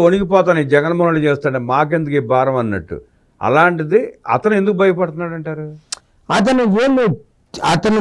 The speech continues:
Speaker 2: నిరంతరము అతను చేసిందే తప్పులు.
Speaker 1: అంటే
Speaker 2: ఏం
Speaker 1: నిరంతరం తప్పులు అంటే, మన దేశం, మన రాష్ట్రాన్ని లూటీ చేసుకోవటం, ఇందాక చెప్పుకున్నట్టు లక్ష మంది ప్రాణాలు తీయటం, జనాలు ఉసురు తీయటం, కబ్జాలు ఇలాంటివి, వీటి వల్ల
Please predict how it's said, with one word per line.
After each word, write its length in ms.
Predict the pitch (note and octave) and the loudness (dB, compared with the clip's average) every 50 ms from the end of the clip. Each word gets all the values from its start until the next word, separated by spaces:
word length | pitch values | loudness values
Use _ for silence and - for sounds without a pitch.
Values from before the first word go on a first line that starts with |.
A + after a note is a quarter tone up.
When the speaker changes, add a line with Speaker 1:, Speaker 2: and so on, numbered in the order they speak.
| G3 E3+ F3 | 2 2 2
Speaker 2:
నిరంతరము 680 | G#3 A#3 B3 B3+ B3+ A3 G3+ C4 B3+ B3+ B3 B3+ C4 B3+ G#3+ B2+ - _ _ _ _ _ _ - C#3 | 2 4 2 2 2 2 2 2 2 2 2 2 2 2 0 -2 -6 _ _ _ _ _ _ -2 -2
అతను 240 | D3+ D3 F#3+ F#3 E3+ D3+ F3+ | 0 2 2 2 2 4 4
చేసిందే 380 | G#3 G3+ D#3+ A3+ A3+ A3 A3 - - - | 2 2 2 2 2 2 2 0 0 0
తప్పులు. 360 | F3 E3 - G#3 G#3+ F#3 A#2+ E2 - - _ _ _ _ _ _ _ _ _ _ _ _ _ _ _ _ _ _ | 0 0 2 2 2 2 0 -2 -4 -12 _ _ _ _ _ _ _ _ _ _ _ _ _ _ _ _ _ _
Speaker 1:
అంటే 120 | - D3+ F3+ | 0 2 2
Speaker 2:
ఏం 60 | D#3+ - - | 4 4 6
Speaker 1:
నిరంతరం 400 | - F#3 - G#3 G#3 A3 A3 F#3 G3+ | 6 6 4 4 2 0 0 2 0
తప్పులు 240 | F3+ E3 - F#3+ F#3 F3 | 0 0 0 0 0 0
అంటే, 220 | E3+ D#3 E3 G3 A3+ C4 C#4+ - _ _ _ _ _ _ _ _ _ A2+ B2+ | 0 -2 -4 -2 -2 -4 -6 -10 _ _ _ _ _ _ _ _ _ 0 2
మన 100 | D3 F3+ F3 E3 | 2 4 4 4
దేశం, 300 | F3+ F#3 E3 D#3+ G3 G3+ F3+ D#3 | 2 2 2 0 -4 -2 0 0
మన 80 | D3+ D3+ D3+ C#3 | 0 0 2 4
రాష్ట్రాన్ని 400 | D3 D#3 D#3 - F#3+ F3+ F3 D#3+ D3+ D3 | 4 2 2 2 -2 -2 0 2 2 2
లూటీ 200 | D#3 D3+ D3+ D#3 C#3+ C#3 | 0 0 0 -2 -2 0
చేసుకోవటం, 500 | C3 B2+ - _ C3 A#2+ A2+ - B2 B2 B2 - _ _ _ _ _ _ _ _ _ _ - | -2 -4 -6 _ -6 -4 -4 -4 -4 -4 -6 -10 _ _ _ _ _ _ _ _ _ _ -2
ఇందాక 220 | C#3 D#3+ F3+ F3+ E3 E3 | 2 4 4 4 4 4
చెప్పుకున్నట్టు 400 | E3 D#3 D#3+ D#3+ D#3 D#3+ E3 F3+ D3 C3 | 2 2 2 -2 -2 0 0 0 0 0
లక్ష 140 | B2+ - - C#3+ C#3+ | -2 -4 -4 -4 -4
మంది 140 | D3+ E3 D#3+ C3+ C3+ | -2 -4 -6 -2 -2
ప్రాణాలు 320 | C3+ C3 C#3 D3 D3 C#3+ C3+ | -2 0 0 0 -2 -2 -2
తీయటం, 340 | C3+ B2 A2+ - A2+ A#2 A#2 G3+ - - - - _ _ _ _ _ _ _ - A2+ B2 | -4 -4 -4 -4 -4 -4 -4 -6 -8 -12 -16 -20 _ _ _ _ _ _ _ -4 2 2
జనాలు 260 | C3 D3+ D#3+ E3 D#3 C#3+ | 4 4 6 4 4 2
ఉసురు 160 | - D3+ C#3+ C#3 | 0 -4 -4 -4
తీయటం, 220 | D3 C#3+ C#3 F3+ F3+ F#3 - | -6 -2 -2 -4 -4 -2 -2
కబ్జాలు 600 | B2+ A#2 A#2+ B2 B2 C#3+ D3 C#3+ C#3 C#3+ D3+ F3 G#3 G#3 - - C#3 | -2 -2 -2 -4 0 0 2 2 2 0 -2 -2 -4 -4 -4 -2 2
ఇలాంటివి, 440 | C3+ D3+ D#3 C#3 B2 A#2 G2+ F#2+ - - _ _ _ _ _ _ _ _ _ _ _ _ _ _ _ _ _ _ _ C#3 C#3 | 4 4 4 4 0 -4 -6 -6 -10 -12 _ _ _ _ _ _ _ _ _ _ _ _ _ _ _ _ _ _ _ -2 0
వీటి 320 | E3 F#3+ G3+ D#3+ D#3+ G#3+ F3+ F3 | 2 2 0 2 0 2 4 4
వల్ల 220 | F3+ F3+ G3 G#3+ | 4 6 6 6